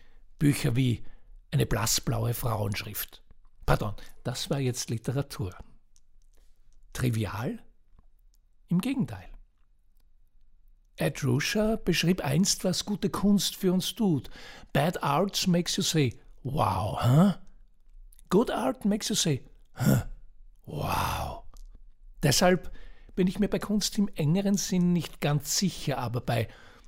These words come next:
Unterhaltung finde ich, jedes Stück, ja, Unterhaltung sollte mit einem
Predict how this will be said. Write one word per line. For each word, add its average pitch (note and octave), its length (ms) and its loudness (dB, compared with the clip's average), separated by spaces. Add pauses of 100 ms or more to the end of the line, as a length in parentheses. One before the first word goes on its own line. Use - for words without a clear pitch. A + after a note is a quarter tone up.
(160)
Unterhaltung B2+ 1000 0
finde G#2+ 340 -4
ich, D3 320 -6 (500)
jedes F3+ 460 0
Stück, - 540 -4
ja, - 260 2 (220)
Unterhaltung G3+ 800 0 (240)
sollte G3 400 2 (380)
mit F#3+ 140 4
einem A#3 220 4